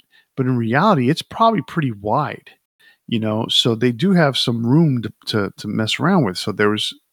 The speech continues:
obviously that they were gonna have pyro, but the,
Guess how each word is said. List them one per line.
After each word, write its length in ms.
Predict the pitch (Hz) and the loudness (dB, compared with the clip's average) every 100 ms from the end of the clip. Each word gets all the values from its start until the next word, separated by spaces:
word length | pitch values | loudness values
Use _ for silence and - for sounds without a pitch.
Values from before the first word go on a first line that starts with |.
| - 120 | -8 -2
obviously 600 | 156 139 - 107 92 _ _ _ _ _ - - | 0 -2 -4 -6 -8 _ _ _ _ _ -20 -14
that 220 | 113 107 | -10 -8
they 120 | 104 104 | -6 -4
were 180 | 107 | -4
gonna 140 | 104 101 | -4 -4
have 180 | 101 - | -4 -2
pyro, 340 | 165 160 104 | 0 0 0
but 160 | 98 - _ - | -4 -10 _ -20
the, 160 | - | -18